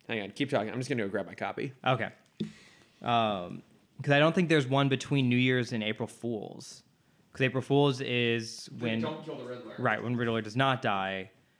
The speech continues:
Speaker 2: Then after April Fool's is Mother's Day, and then Father's Day is when Alberto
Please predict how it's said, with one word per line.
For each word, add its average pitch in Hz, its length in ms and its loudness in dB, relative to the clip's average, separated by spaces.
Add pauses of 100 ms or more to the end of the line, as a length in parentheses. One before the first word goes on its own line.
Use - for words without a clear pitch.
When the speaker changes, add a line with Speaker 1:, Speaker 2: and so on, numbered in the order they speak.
(220)
Speaker 2:
Then 117 240 2
after 110 400 0
April 107 240 -6
Fool's 120 400 -2
is 104 120 -12
Mother's 147 380 4
Day, 143 520 4 (480)
and 113 220 -4
then 107 760 -2 (720)
Father's 131 440 2
Day 123 340 4
is 113 140 -2
when 110 600 -2
Alberto 104 1040 -4